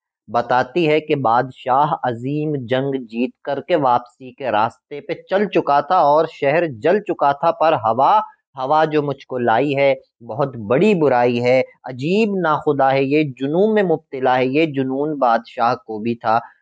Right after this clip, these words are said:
जुनून फिर से एक शहर खा गया, बला की लूट मार में, अजीम ताकतों के बेबहा खुमार में कोई बहुत हसीन शहर खून में नहा गया। वो साइकॉन्स थे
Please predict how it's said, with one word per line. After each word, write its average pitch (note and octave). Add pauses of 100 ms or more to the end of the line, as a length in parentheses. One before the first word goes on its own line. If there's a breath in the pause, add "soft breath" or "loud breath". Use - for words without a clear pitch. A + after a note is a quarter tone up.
जुनून C#3 (280 soft breath)
फिर F#3
से F3+
एक -
शहर C#3+
खा C#3
गया, C#3+
बला C3+
की E3
लूट D3
मार C#3
में, C#3+
अजीम C#3
ताकतों C#3
के C#3+
बेबहा C3+
खुमार C3
में C#3
कोई C#3
बहुत C3 (140)
हसीन A#3+
शहर D3
खून C3
में C3
नहा A#2+
गया। B2 (300 soft breath)
वो B2
साइकॉन्स B2+
थे A#2+